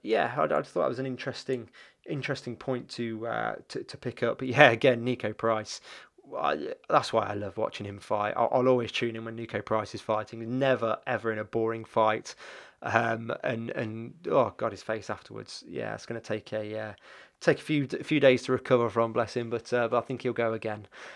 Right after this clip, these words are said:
And then last but very, very, <laughs> by all means least on this card for me, Bryce Mitchell. Wow. Thirty twenty-five, thirty twenty-five, thirty twenty-four. Absolute domination from start to finish.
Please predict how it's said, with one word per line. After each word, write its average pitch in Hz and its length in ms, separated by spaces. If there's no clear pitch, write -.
And 131 120
then 131 300
last 143 320
but 127 140
very, 120 440
very, 123 260
<laughs> - 40
by 160 160
all 143 160
means 127 240
least 127 320
on 117 100
this 117 140
card 113 320
for 117 100
me, 117 360
Bryce 131 280
Mitchell. 101 500
Wow. 110 460
Thirty 170 560
twenty-five, 117 1040
thirty 135 460
twenty-five, 113 920
thirty 120 400
twenty-four. 110 880
Absolute 151 920
domination 110 800
from 117 160
start 160 440
to - 80
finish. 104 560